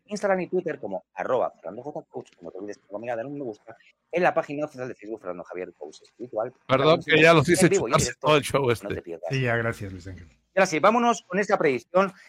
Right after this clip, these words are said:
Speaker 1: que estáis mucho, muchísimo preocupados, muchísimos. O sea, aquí hay, no sé, cientos de mensajes en todas las redes sociales. No ver qué va a pasar con Joe Biden, cómo está la salud. Estamos grabando dieciocho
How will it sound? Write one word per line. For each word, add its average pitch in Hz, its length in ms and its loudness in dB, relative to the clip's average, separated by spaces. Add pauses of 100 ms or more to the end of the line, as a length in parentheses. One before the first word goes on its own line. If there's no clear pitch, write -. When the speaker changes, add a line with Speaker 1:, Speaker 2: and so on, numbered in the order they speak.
(140)
Speaker 1:
que 123 80 0
estáis 147 280 2
mucho, 214 380 2
muchísimo 185 840 -4
preocupados, 135 760 -2 (340)
muchísimos. - 720 -16
O - 40 -20
sea, 101 280 0
aquí 143 200 -6
hay, 156 400 -6
no 135 160 -4
sé, - 220 -18 (140)
cientos 185 360 0
de 131 80 -4
mensajes 127 500 0
en 104 100 -8
todas 117 180 2
las 107 80 4
redes 104 180 -2
sociales. 123 400 0 (440)
No 156 180 -4 (200)
ver 208 180 -2
qué 165 120 -4
va 190 180 -2
a - 100 -4
pasar - 340 -10 (160)
con 101 100 -18
Joe 165 140 -8 (260)
Biden, - 160 -20 (120)
cómo 214 220 -8
está - 240 -14
la 208 120 -4
salud. - 360 -8 (480)
Estamos 113 540 0
grabando 156 600 2 (840)
dieciocho 98 640 -8